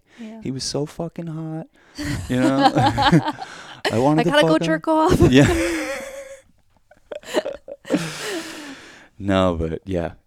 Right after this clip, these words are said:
Speaker 2: it's, it's interesting that there's another person that can remember that day, and, you know,
Speaker 1: Yeah, that it was like that.
Speaker 2: that, that she could feel the shift in her little girl.
Speaker 1: And the significance.
Speaker 2: Yeah.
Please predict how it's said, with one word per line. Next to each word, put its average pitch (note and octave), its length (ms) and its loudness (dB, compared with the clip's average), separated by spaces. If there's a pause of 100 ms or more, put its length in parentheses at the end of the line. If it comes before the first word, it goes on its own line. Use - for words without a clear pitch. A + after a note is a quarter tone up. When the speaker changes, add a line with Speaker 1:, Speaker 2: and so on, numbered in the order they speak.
Speaker 2:
it's, A2 140 -2
it's A2+ 200 0
interesting G2+ 420 -2
that E2 120 -8
there's - 280 -8
another E2 360 -2
person - 320 -6
that C2 140 -12
can - 120 -12
remember D2 360 -8
that - 240 -14
day, - 360 -10
and, - 220 -18 (180)
you - 140 -14
know, - 300 -12
Speaker 1:
Yeah, B3 160 -4
that A3 100 -6
it F#3+ 60 -6
was F#3 120 -8
like F3 200 -12
that. F3 240 -10
Speaker 2:
that, - 260 -4
that G#2+ 140 -2
she G#2+ 160 0
could - 180 -4
feel F#2 200 -2
the D#2+ 100 -6
shift - 480 -8 (100)
in F2+ 120 -10
her E2+ 120 -14
little C#2 220 -10
girl. - 420 -16
Speaker 1:
And G#3 140 -12
the G3 60 -14
significance. F#3 920 -16 (280)
Speaker 2:
Yeah. - 300 -14